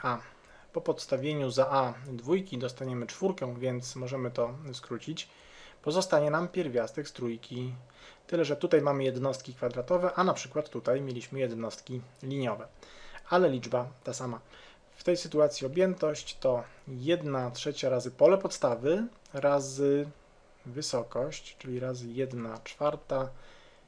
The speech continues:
I tutaj mamy pierwiastek z dwustu dziewięciu dzielony przez pierwiastek z trójki. To ulega skróceniu. Trzy razy cztery,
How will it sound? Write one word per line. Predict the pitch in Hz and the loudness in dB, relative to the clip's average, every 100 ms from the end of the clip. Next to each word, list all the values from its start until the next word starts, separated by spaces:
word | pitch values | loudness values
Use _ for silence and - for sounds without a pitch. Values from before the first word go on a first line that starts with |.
| _ - _ - - - | _ -20 _ -20 -20 -12
I | 160 156 | -8 -8
tutaj | - 151 131 | -8 -8 -6
mamy | 135 131 | -4 -4
pierwiastek | 127 131 127 127 - 127 | -2 -2 4 4 2 -6
z | 117 | -6
dwustu | 117 127 131 127 - 131 120 120 110 - - | -12 -6 -6 -6 -6 -2 -2 -4 -14 -20 -14
dziewięciu | 120 123 120 117 113 - 160 185 | -8 -6 -6 -6 -8 -6 -2 -2
dzielony | 147 135 127 143 | -2 -4 -2 -4
przez | 127 123 | -6 -12
pierwiastek | - 143 165 135 120 113 - 123 123 | -6 -2 -2 0 0 0 -4 -6 -6
z | - | -10
trójki. | - 113 110 127 123 - - - - - - | -6 -6 -8 -14 -14 -18 -20 -20 -20 -12 -2
To | 170 | 2
ulega | 151 127 131 131 | 2 0 -2 -10
skróceniu. | - 131 - 190 170 151 143 131 | -10 -10 -2 0 0 2 0 -2
Trzy | - 160 | -8 0
razy | 147 127 | 0 0
cztery, | - - 170 202 | -4 4 4 4